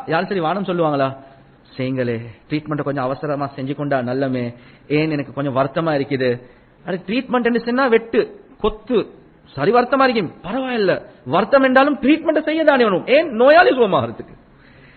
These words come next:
கண்ணியத்துக்குரிய பெரியோர்களே, சகோதரர்களே, ரப்புல் ஆலமீன் இருபது நாள் எங்களுக்கு இவ்வளவு நாள் ரத்தத்தை மாத்தி கொண்டிருக்கிற மாதிரி சின்ன சின்ன ட்ரீட்மெண்ட் தான் நடக்குது. அல்லாஹ் சொல்றான், "பத்து நாள் வாங்க இந்த ஐ சி யூக்கு." இந்த சூழலுக்குள்ள வந்தா அதுல நடக்கிற ட்ரீட்மெண்ட் இருக்குதே,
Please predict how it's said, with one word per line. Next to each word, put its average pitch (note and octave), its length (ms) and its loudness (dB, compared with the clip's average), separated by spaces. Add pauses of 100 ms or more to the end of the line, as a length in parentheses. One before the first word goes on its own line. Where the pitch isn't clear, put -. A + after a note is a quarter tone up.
(120)
கண்ணியத்துக்குரிய F3+ 480 2
பெரியோர்களே, E3+ 480 4 (100)
சகோதரர்களே, D3 540 4 (240)
ரப்புல் E3 320 4
ஆலமீன் A3+ 320 4
இருபது B3 300 4
நாள் A3+ 280 6
எங்களுக்கு A3 340 2 (680)
இவ்வளவு A#3 300 4
நாள் A3+ 280 6
ரத்தத்தை A3+ 280 0
மாத்தி A3 220 2
கொண்டிருக்கிற G3+ 360 2
மாதிரி F#3+ 280 2
சின்ன A#3+ 180 0
சின்ன B3+ 200 0
ட்ரீட்மெண்ட் B3 400 0
தான் G#3 120 2
நடக்குது. F#3 260 2
அல்லாஹ் F3+ 200 2
சொல்றான், F#3 240 0
"பத்து E3+ 280 0
நாள் F#3+ 200 4
வாங்க F#3+ 260 6
இந்த F3 140 4
ஐ F3 100 4
சி F#3 200 -4
யூக்கு." D3+ 240 2 (380)
இந்த C#3 220 -4 (160)
சூழலுக்குள்ள G3+ 540 2
வந்தா E3+ 340 2 (360)
அதுல E3+ 300 2
நடக்கிற E3 340 0
ட்ரீட்மெண்ட் F#3+ 440 -2
இருக்குதே, D3+ 320 -2